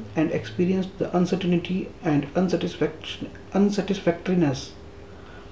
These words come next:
of life under worldly conditions, wise people try to rid themse-, rid themselves of these repeated births and deaths by following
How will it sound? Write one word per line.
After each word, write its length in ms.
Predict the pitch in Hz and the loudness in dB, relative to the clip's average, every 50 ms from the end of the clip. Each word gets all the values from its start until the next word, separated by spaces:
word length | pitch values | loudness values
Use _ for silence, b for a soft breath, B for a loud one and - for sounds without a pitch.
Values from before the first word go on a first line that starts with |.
| B - | B 4
of 220 | - 160 - - 139 | 4 4 4 6 4
life 440 | 143 151 147 151 160 160 - - - - - - - - - - - - - - - - - - - - - - - - - - - - - | 4 6 6 4 4 2 0 -6 -12 -14 -16 -18 -18 -18 -18 -18 -18 -18 -18 -18 -18 -18 -18 -18 -18 -18 -18 -18 -18 -18 -16 -16 -14 -2 2
under 280 | - 151 160 165 170 156 | 6 8 8 10 10 10
worldly 360 | 170 180 185 196 196 214 214 | 8 8 8 8 6 6 6
conditions, 580 | - 170 165 156 151 147 - 143 143 147 - B B B B B B B B - | 4 4 4 4 2 2 2 0 0 0 -2 B B B B B B B B 4
wise 220 | 175 196 208 202 | 6 6 6 6
people 320 | 202 - 170 - 156 151 | 4 2 2 4 4 2
try 220 | 143 143 143 135 139 | 4 4 4 4 4
to 180 | - 135 135 | 4 4 4
rid 300 | 131 131 120 127 135 131 | 4 4 4 4 2 2
themse-, 480 | 135 151 143 147 143 - 170 - - 165 | 0 0 0 0 0 -2 -4 -4 2 4
rid 200 | 156 185 170 - | 4 4 6 4
themselves 560 | 170 156 151 147 147 - 170 175 175 175 - B B B B B B B B B - | 2 2 2 0 0 0 0 0 0 0 -4 B B B B B B B B B -2
of 420 | - 165 160 160 - - 165 151 - | 2 2 2 2 0 -4 -10 -10 -6
these 300 | - 202 214 208 - - | -2 0 0 0 0 0
repeated 560 | 147 151 165 - 185 175 - 180 165 151 - | 0 0 2 0 0 0 2 0 0 0 2
births 380 | - 170 170 165 165 - - - - - - - - | 4 6 6 6 4 0 -8 -12 -14 -16 -10 -4 0
and 280 | 160 156 160 165 160 - - - B B B B B B B B - - 143 | 0 2 2 0 -2 -4 -10 -16 B B B B B B B B -6 -2 2
deaths 320 | 143 180 170 151 - - - | 4 6 4 4 2 -2 0
by 200 | 151 143 135 131 | 2 2 2 2
following 540 | 135 - - 160 160 175 185 185 190 214 | 2 2 4 4 6 6 6 4 2 0